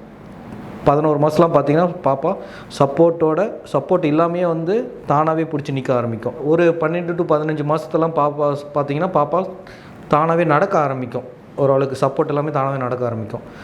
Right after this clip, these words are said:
So, around ஒரு பதினஞ்சு to பதினெட்டு மாசம்லாம் தானாவே ஓட ஆரம்பிச்சிடும் பாப்பா. ரன்னிங் சொல்லுவோம் அதை. ரெண்டு வயசுலலாம் பார்த்தீங்கன்னா, பாப்பா த-, மேல படியேறி தானாவே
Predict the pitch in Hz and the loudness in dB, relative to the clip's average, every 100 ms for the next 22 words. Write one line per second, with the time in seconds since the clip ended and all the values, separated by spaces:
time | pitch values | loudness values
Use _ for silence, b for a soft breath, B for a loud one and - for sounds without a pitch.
0 | B B - 127 139 170 175 160 147 147 | B B 2 4 4 4 4 4 4 2
1 | 151 151 151 147 143 139 139 139 151 156 | 2 2 2 2 2 0 0 0 0 0
2 | 135 139 147 147 196 - 135 190 233 151 | 0 0 0 0 -4 0 4 4 2 -2
3 | 127 120 113 117 117 117 135 143 147 143 | -4 -8 -6 -6 -4 -2 0 0 -2 -2
4 | 127 120 120 117 170 B B B 139 175 | -2 0 0 0 -2 B B B 2 4
5 | 208 208 208 208 196 185 180 196 180 165 | 6 4 4 4 4 0 0 0 0 0
6 | 185 185 160 143 147 160 156 - 147 170 | 0 0 0 2 0 0 -2 0 0 2
7 | 170 165 208 147 147 151 156 | 0 0 -2 -2 -2 0 2